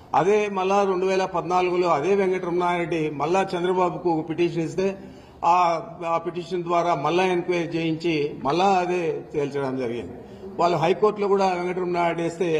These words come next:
హైకోర్టులో కూడా దాని మీద ఉత్తర్వులు ఇవ్వకుండా డిస్మిస్ చేయడం జరిగింది.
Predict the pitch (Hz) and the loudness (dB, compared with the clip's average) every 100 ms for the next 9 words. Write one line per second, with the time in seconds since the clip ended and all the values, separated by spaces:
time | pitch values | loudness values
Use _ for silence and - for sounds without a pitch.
0 | 151 175 208 202 190 180 180 180 160 151 | 0 0 2 2 0 0 2 2 2 -2
1 | - - 156 160 160 180 175 170 147 - | -10 -18 0 2 4 2 4 2 2 -2
2 | - 156 - 175 170 165 165 160 156 147 | -10 -8 -2 0 0 -2 -2 0 0 0
3 | 143 165 156 143 139 139 123 123 117 101 | -2 -4 0 2 2 2 0 -2 -2 -4